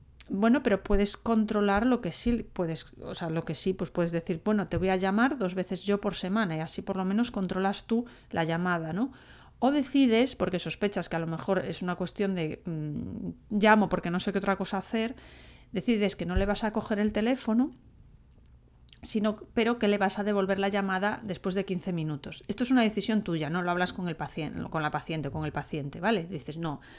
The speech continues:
me está llamando ahora, sé que es un momento de crisis", porque a veces pasa esto, "pero sé que a los quince minutos yo la ll-, voy a llamar, va a estar mejor, voy a poder hablar con ella mucho mejor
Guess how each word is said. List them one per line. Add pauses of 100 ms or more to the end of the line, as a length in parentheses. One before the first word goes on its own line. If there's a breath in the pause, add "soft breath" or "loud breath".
(100)
me
está
llamando
ahora, (220 loud breath)
sé
que
es
un
momento
de
crisis",
porque
a
veces
pasa
esto,
"pero
sé
que
a
los
quince
minutos
yo
la
ll-,
voy
a
llamar, (420 loud breath)
va
a
estar
mejor,
voy
a
poder
hablar
con
ella
mucho
mejor